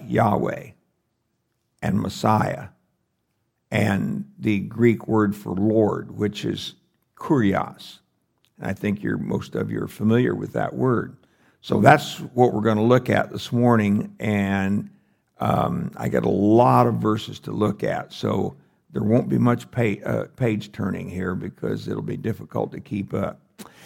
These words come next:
Um, <clears throat> this Greek word, kurios,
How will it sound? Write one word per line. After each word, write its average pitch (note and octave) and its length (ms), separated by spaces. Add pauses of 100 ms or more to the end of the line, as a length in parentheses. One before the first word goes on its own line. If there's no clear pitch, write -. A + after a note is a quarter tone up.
(360)
Um, A2 540
<clears throat> - 560 (1300)
this D3 180
Greek D3 280
word, B2 380
kurios, G#2 760